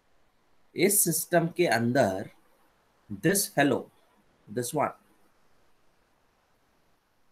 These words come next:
is a continuous variable, ये continuous variable है, है ना? ये हर क्षण change होता है, कभी भी किसी ने भी एसी on किया, बंद कर दिया,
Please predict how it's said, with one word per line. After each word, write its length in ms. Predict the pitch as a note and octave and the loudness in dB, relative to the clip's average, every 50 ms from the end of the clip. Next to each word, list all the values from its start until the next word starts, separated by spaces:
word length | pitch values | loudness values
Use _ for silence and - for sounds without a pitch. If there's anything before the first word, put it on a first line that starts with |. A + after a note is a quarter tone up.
| _ _ _ _ _ _ _ _ _ _ - | _ _ _ _ _ _ _ _ _ _ -6
is 140 | A2 A2+ C3+ | -2 2 2
a 80 | D#3+ D#3+ - - _ - | 2 2 0 -6 _ 4
continuous 680 | C3 C3 C3+ C#3 C#3 F3 D#3+ D#3 D3+ D3+ D3+ D3 - - | 4 4 4 2 0 0 0 2 2 2 0 0 -2 -2
variable, 380 | G#2+ G2+ G2+ G2+ F2 E2 D#2 - - _ _ _ _ _ _ _ _ _ _ _ _ _ _ _ _ _ _ _ _ _ _ _ _ - | -2 -2 -2 -4 -6 -8 -12 -16 -20 _ _ _ _ _ _ _ _ _ _ _ _ _ _ _ _ _ _ _ _ _ _ _ _ -8
ये 280 | G#2 G2+ A2+ C3 D3+ D3+ - - | -4 -2 0 2 0 0 0 0
continuous 580 | B2+ A2+ A#2 A#2 C3+ C#3+ C3+ C#3 C#3+ C#3 - A#2 | 0 2 2 0 -2 -2 -2 -2 -4 -4 -4 -4
variable 400 | G#2+ G#2+ G#2 G#2 G2+ G2 F#2+ F2+ | -4 -2 -2 -2 -4 -6 -8 -10
है, 200 | F2 E2+ - - - _ _ _ _ _ _ _ _ _ _ _ _ _ _ _ _ _ _ _ _ _ _ _ _ _ _ _ _ _ _ _ _ _ _ _ _ _ _ _ _ _ _ _ _ _ _ _ _ - | -12 -14 -18 -20 -20 _ _ _ _ _ _ _ _ _ _ _ _ _ _ _ _ _ _ _ _ _ _ _ _ _ _ _ _ _ _ _ _ _ _ _ _ _ _ _ _ _ _ _ _ _ _ _ _ -4
है 60 | C3+ | 0
ना? 80 | D3+ D#3+ | 2 2
ये 160 | D3+ C#3 B2 | 2 4 4
हर 160 | G#2 A#2+ C3 | 4 4 4
क्षण 220 | C3 - E3+ E3 E3 | 4 4 2 2 4
change 260 | - F3 E3+ E3 E3 | 2 2 2 4 2
होता 180 | E3+ E3+ - E3 | 2 2 2 0
है, 160 | - - - - _ - G3+ G3+ - _ _ _ _ _ _ _ _ _ _ _ _ _ _ _ _ _ _ _ - | -2 -2 -6 -12 _ -18 -18 -18 -18 _ _ _ _ _ _ _ _ _ _ _ _ _ _ _ _ _ _ _ -4
कभी 180 | A#2 A#2+ C3+ | -2 0 0
भी 100 | C#3 D3+ | 0 0
किसी 240 | - C#3+ C3+ C#3 D#3+ | -2 -2 -2 -2 0
ने 120 | D3+ D#3 D#3 | 0 2 2
भी 160 | D#3+ D#3 C#3+ | 2 2 2
एसी 200 | C3+ C3+ D#3 D#3 D3 | 2 2 2 2 2
on 220 | C#3+ D3 D3 D3+ D3 | 2 2 0 -2 0
किया, 180 | - D3+ D3 C#3+ | 0 2 2 2
बंद 240 | C#3+ C#3+ C#3+ C#3+ C#3 | 2 0 -2 -2 -2
कर 120 | C#3+ C#3+ | -4 -4
दिया, 220 | - D3 D#3+ - | -4 -4 -6 -6